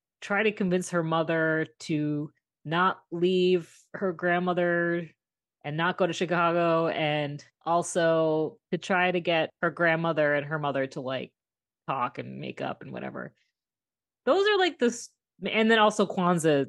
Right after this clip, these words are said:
they're preparing for Kwanzaa. Their grandfather had run the local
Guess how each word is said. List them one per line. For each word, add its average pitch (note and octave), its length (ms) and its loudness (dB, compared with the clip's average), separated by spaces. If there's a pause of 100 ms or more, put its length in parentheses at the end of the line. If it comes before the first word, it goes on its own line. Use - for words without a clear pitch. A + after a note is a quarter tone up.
(100)
they're D#3+ 120 0
preparing E3 460 0
for D3 100 -6
Kwanzaa. D3 460 -2 (280)
Their F#3 120 2
grandfather F#3+ 720 4
had E3 320 0
run F3+ 320 4
the F3 140 -2
local E3+ 720 0